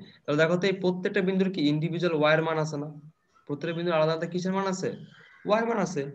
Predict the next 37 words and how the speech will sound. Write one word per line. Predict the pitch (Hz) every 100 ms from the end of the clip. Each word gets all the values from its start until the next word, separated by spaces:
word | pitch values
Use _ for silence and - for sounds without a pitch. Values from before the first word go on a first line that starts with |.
| - - -
ওয়াই | 147 139
ওয়ান, | 135 127 135 131
ওয়াই | 127 135 135
টু, | 135
ওয়াই | 127 123
থ্রি, | 127 120
যে | 117
দেখো | 117 120
প্রথমটা | 139 147 143 143
ওয়াই | 131 127
ওয়ান, | 123 123 123 - _
then | 120 120
ওয়াই | 123 120
two, | 123 120
then | 120 120
ওয়াই | 117 120
থ্রি, | 127
এভাবে | 131 127 - _ _ -
অনেক, | 175 185 185 180
মানে, | 127 -
অসীম | 151 180 160
পর্যন্ত। | 151 143 123 135
অসীম | 185 185
বলতে | 190 208
কি, | 196 -
এন | 156 156
সংখ্যক | 160 156
পর্যন্ত | 151 123
ধরলাম। | 113 107 101
কত | 131 160
পর্যন্ত | 165 170 151 -
আমরা | 147 160 170 135
ধরলাম? | 139 190 247 - - _ _ - 190
এন | 180
পর্যন্ত, | 151 110 - -
ঠিক | 151
আছে? | 170